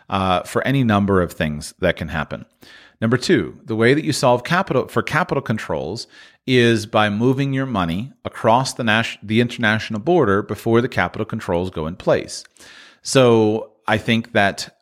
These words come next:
uh, depending, again, on the details of your financial planning and your, where you are, everybody should have at least one bank account that's not physically located or that's not with a,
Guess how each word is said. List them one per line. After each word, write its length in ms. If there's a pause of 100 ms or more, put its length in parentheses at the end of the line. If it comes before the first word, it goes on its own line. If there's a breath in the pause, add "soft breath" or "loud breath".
(160)
uh, 200
depending, 680
again, 480
on 220
the 60
details 520
of 280
your 120
financial 560
planning 720
and 160
your, 380
where 160
you 180
are, 380 (380 loud breath)
everybody 500
should 160
have 200
at 120
least 260
one 600 (100)
bank 320
account 480 (300 loud breath)
that's 200
not 340
physically 520
located 720
or 80
that's 200
not 360
with 240
a, 180